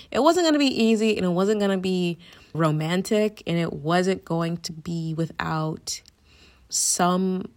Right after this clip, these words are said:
growing pains. But I developed a confidence in that moment that I could do anything, and I could be anywhere. And so after I walked the Camino, I was like,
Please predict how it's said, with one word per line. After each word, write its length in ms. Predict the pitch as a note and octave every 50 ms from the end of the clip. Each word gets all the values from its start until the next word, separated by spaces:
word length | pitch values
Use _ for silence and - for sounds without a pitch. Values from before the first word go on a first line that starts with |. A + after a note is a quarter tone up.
| _ _ _ _ _ - - - - - - -
growing 480 | D3 D3 D#3 E3 E3 E3+ F#3 F#3 F#3+ F#3
pains. 840 | - - - - F#3+ F#3+ F#3+ G3+ G#3+ A3+ B3 C4 C4+ - - - - - -
But 320 | - G#3 A#3 B3 B3 B3 B3
I 160 | - A3+ A#3 A#3
developed 600 | A3 - A#3+ A3 F#3+ - - A#3 C#4+ C#4 - -
a 60 | F3+
confidence 680 | - - - - E3 F3+ G#3 - F#3 F3+ E3 E3+ E3+ -
in 40 | E3+
that 140 | E3 F3
moment 560 | G3+ F3 E3 E3 E3 E3 E3 E3+ F3+ E3+ - -
that 180 | F#3+ F#3 - -
I 160 | - G3+ G3+ A3
could 220 | G#3+ - C4+ G#3
do 200 | F#3 G3+ F#3+ F#3
anything, 680 | F#3 F#3 F#3 F3 D3+ - - - - - G1+ - F3+ E3 - - _ _ _ _ _ _ _ _ _ _ _ _ _ - - - - _ _ _
and 180 | - G3 G3+ G3 -
I 120 | - G#3+
could 300 | A3 - - B3 A3 G3+ - - _ _ - F3 D#3 D3+ D3
be 280 | - F3 F#3+ A3 G#3+ - -
anywhere. 640 | F3 F#3+ G3+ G3+ F3+ D3+ - - - - - - F#3+ - _ _ _ _
And 100 | - F3+
so 240 | - - F3+ E3+ -
after 280 | - F#3 F#3 F#3+ - G#3
I 60 | G3+
walked 240 | F#3+ F3+ F3+ F3 -
the 80 | - F3+
Camino, 800 | - - E3+ E3 E3 E3 E3 D#3+ D#3+ D#3 D#3 D#3+ D#3+ - - -
I 180 | - - E3 D#3+
was 280 | D#3+ E3 D#3+ D#3+ -
like, 720 | - E3 E3 E3 D#3+ E3 E3 - - _ - - - -